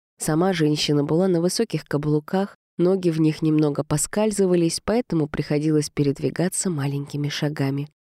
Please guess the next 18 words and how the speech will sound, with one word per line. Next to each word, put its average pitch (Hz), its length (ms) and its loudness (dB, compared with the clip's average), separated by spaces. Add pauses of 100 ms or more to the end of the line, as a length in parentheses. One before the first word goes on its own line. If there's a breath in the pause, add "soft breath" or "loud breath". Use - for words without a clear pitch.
(200)
А 196 80 0
вот 226 180 0
Лидия 240 320 4
была 185 320 2
в - 100 -12
простых - 500 0
чёрно-белых 156 800 2
кедах 202 380 0
с - 80 -4
разноцветными 147 840 0
шнурками. 151 720 -2 (320)
В - 80 -20
таких 185 460 -2
ей 156 160 2
было 143 240 2
ходить 156 560 -4
намного 214 440 2
удобнее, 151 600 -2